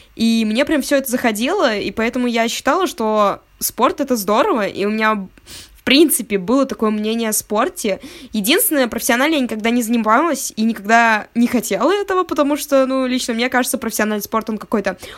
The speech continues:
он ставит тебя в рамки, типа, и, <laughs> и не знаю, короче, я начала бы загоняться. То, что я хреново бегаю, там, не знаю, или хреново катаюсь на велосипеде. А, вот, и, типа, лет с-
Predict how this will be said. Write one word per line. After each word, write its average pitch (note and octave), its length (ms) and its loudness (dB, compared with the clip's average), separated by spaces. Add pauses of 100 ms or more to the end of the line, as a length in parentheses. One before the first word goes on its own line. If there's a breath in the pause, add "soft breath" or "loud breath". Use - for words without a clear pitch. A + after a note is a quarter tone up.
он A3 80 0
ставит B3 340 2
тебя G3+ 400 0
в F#3+ 120 -10
рамки, G#3+ 380 4
типа, G#3+ 320 -2
и, F#3+ 420 -6
<laughs> - 40 -20
и D4 160 6
не D#4 140 4
знаю, C#4 300 6
короче, B3+ 320 0
я B3 100 4
начала B3+ 320 0
бы A#3 120 -2
загоняться. A#3 640 0 (280 loud breath)
То, A#3+ 80 0
что A3+ 140 -2
я A3+ 100 4
хреново A#3+ 360 0
бегаю, B3+ 400 2
там, G3+ 300 -4
не G#3 80 -4
знаю, F#3+ 340 0
или G3 100 -2
хреново A#3 360 0
катаюсь A3+ 400 -2
на G3+ 60 -2
велосипеде. G3 680 -4 (760 loud breath)
А, G3+ 140 0
вот, G3 440 2
и, A3+ 220 0
типа, B3 240 2
лет B3 220 2
с- - 140 -4